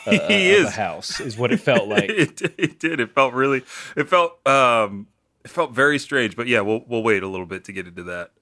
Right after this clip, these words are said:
Speaker 2: But yeah, it's, it's weird that no one is straight up saying, like, "Piccolo, aren't you evil? Aren't you, why don't you wanna hang out? Like, these guys seem like your dudes,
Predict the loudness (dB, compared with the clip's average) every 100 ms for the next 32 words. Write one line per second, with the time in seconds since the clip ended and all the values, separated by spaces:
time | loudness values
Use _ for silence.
0 | 0 2 2 2 0 -2 -16 _ _ _
1 | _ _ 0 0 2 -4 2 4 4 4
2 | 2 0 -2 0 2 2 2 2 2 -2
3 | -2 -2 -2 -2 -2 -4 -6 -4 2 6
4 | 6 6 4 2 2 2 2 2 0 -2
5 | -8 -18 -20 _ -6 -4 -2 2 4 4
6 | 2 0 0 2 4 4 4 4 6 4
7 | 2 2 0 -2 -18 _ -2 2 4 4
8 | 2 2 0 0 0 0 -2 -2 -2 -4
9 | -8 -14 -12 -14